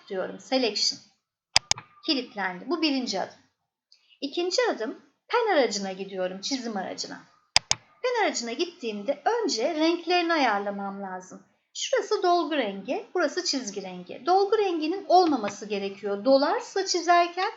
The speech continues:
ördeği göremem. O yüzden birincisini açtım, dolguyu ve yok dedim. Tıkladım,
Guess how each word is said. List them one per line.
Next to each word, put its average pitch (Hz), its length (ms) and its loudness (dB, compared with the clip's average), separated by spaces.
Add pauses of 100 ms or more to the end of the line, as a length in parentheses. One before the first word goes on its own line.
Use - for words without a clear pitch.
(200)
ördeği 277 440 4
göremem. 190 420 -4 (520)
O 392 140 4
yüzden 233 500 -2 (360)
birincisini 320 540 0
açtım, 233 520 -2
dolguyu 302 520 2
ve 302 60 6
yok 214 340 0
dedim. - 260 -6 (2000)
Tıkladım, 277 680 -4